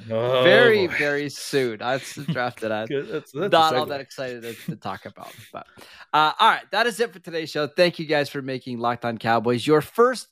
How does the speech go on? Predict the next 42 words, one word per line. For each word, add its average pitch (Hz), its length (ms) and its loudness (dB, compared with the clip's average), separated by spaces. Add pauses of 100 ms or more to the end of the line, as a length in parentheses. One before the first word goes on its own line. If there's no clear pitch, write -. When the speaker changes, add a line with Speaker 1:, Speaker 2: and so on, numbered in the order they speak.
Speaker 2:
listen 139 360 -14
of 113 120 -12
the 113 80 -8
day. 127 380 4 (260)
Now 139 140 2
make 190 260 0
your 208 100 -4
second 202 440 -6
listen 156 280 -2
to 139 60 4
Locked 135 340 2
On 135 220 0
N 135 140 -8
F 123 160 -8
L 117 120 0
podcast. 123 680 -2
Our 131 140 0
national 156 600 -2
N 151 140 -6
F 139 160 -10
L 127 120 -6
experts 131 440 -6
and 127 80 -6
insiders 120 640 -2 (340)
keep 156 280 -6
fans 143 280 -2
dialed 143 400 0
in 135 140 -6
with 127 100 -10
the 127 160 -8 (100)
biggest 165 380 -2
stories 143 480 -2
and 123 100 -10
the 117 60 -8
latest 127 380 -6
news 123 180 -2
from 123 180 -10
around 120 280 -2
the 120 80 -8
league, 107 320 -6 (340)
because 127 340 -2
an 123 120 -6